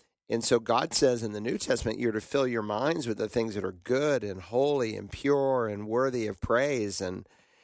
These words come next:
and when you're dealing with young and spiritually immature children who don't have the ability to distinguish between reality and fantasy, right and wrong, good and evil,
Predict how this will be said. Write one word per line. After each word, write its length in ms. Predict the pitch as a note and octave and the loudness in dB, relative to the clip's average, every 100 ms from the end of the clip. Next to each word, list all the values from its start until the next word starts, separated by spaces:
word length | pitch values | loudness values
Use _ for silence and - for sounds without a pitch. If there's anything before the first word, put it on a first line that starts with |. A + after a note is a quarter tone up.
| _ _ - | _ _ 0
and 160 | A#2+ | 2
when 120 | B2+ | 2
you're 140 | B2+ A#2+ | 2 0
dealing 400 | A2+ C#3 D#3+ B2 | 2 0 2 0
with 240 | A#2 - | 0 -2
young 500 | G#2+ A#2 C3+ D3+ C3+ | 0 2 4 4 2
and 160 | A2+ G#2 | -2 -2
spiritually 720 | - - B2+ C3+ - A#2 A2+ | -4 0 0 0 -2 -2 0
immature 520 | A#2+ B2 - A#2 A2 | 0 -2 -2 0 0
children 480 | G2 - C3 C3+ A2 | 0 2 2 2 -2
who 120 | A2 | -2
don't 240 | A2+ B2 B2+ | 0 2 2
have 240 | B2 A2+ | 0 0
the 140 | A2+ | -2
ability 640 | A2 G#2 A#2 C#3 D3 A#2 A2 | -2 0 2 2 2 -2 -6
to 120 | A2 | -8
distinguish 680 | G#2+ G2+ - B2+ C#3 B2 - | -4 -2 2 2 2 -2 -4
between 380 | - - A2 | -8 -4 -4
reality 680 | A2+ A2 A2 B2+ C#3+ A#2+ G#2+ | -2 -2 2 2 2 0 -4
and 100 | G#2 | -8
fantasy, 580 | - B2 D3 C3+ - G2+ | -2 0 0 -2 -4 -8
right 360 | - C3 C#3 A#2 | -2 2 2 0
and 180 | A2 | -6
wrong, 480 | G#2+ C3+ C#3+ A#2+ G#2 G2 | -2 2 4 2 -2 -2
good 200 | B2 C3+ | -2 0
and 140 | G#2+ | -2
evil, 420 | A2 C#3 A2 G2+ | -2 -2 0 -2